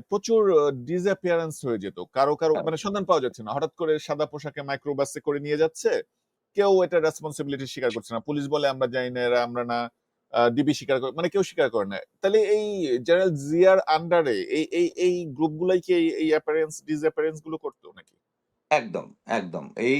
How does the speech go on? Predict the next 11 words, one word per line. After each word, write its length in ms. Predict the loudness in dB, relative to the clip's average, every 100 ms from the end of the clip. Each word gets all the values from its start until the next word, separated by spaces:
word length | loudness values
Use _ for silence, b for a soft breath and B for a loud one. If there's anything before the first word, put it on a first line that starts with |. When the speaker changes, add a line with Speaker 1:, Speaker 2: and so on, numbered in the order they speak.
| 0
Speaker 2:
এরাই 280 | 2 2 0
করতো 320 | -2 -4 0 2
এবং 220 | 2 -2 -4
আপনি 260 | -2 -2 -4
একটা 240 | -6 -4 -6
জিনিস 320 | -6 -10 -12 -6 -2
আম, 240 | -2 -2
আ, 140 | -4 -4 -4 -8
আ, 120 | -10 -10 -10 -12 -14
জিনিস 260 | -14 -12 -12
দেখেন 300 | -10 -10 -12